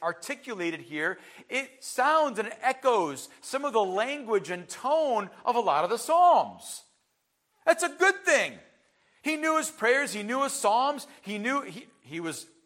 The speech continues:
informed, he was learned, he, he practiced his faith in God as a Jewish man and a prophet. And so when he wrote this,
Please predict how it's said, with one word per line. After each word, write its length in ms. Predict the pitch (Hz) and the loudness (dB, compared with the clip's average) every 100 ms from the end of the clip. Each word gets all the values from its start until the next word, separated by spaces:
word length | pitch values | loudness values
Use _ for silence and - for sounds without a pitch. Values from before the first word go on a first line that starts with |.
| _ - | _ -20
informed, 580 | 147 - 151 233 302 247 | -18 -10 -2 2 2 0
he 60 | |
was 180 | 156 127 | -6 -6
learned, 380 | 135 202 285 294 | -2 0 0 -2
he, 80 | 131 - | -8 -14
he 100 | 165 | -14
practiced 540 | - 160 160 - 180 - | -8 -2 -2 -4 -8 -6
his 180 | 156 | -8
faith 300 | - 196 214 | -2 -2 -2
in 180 | 214 190 | -4 0
God 320 | 151 226 302 | 2 4 4
as 120 | 285 165 | 0 -4
a 40 | |
Jewish 400 | 139 208 269 - | -8 -6 -6 -2
man 200 | 285 285 | 0 2
and 40 | |
a 60 | 214 | 0
prophet. 500 | - 254 285 320 294 - - | 0 4 4 2 -6 -10 -12
And 100 | 240 | -8
so 140 | 220 262 | -2 -2
when 100 | 254 | -2
he 140 | 240 | -4
wrote 340 | 254 294 226 | 2 2 2
this, 240 | 247 220 | 0 -4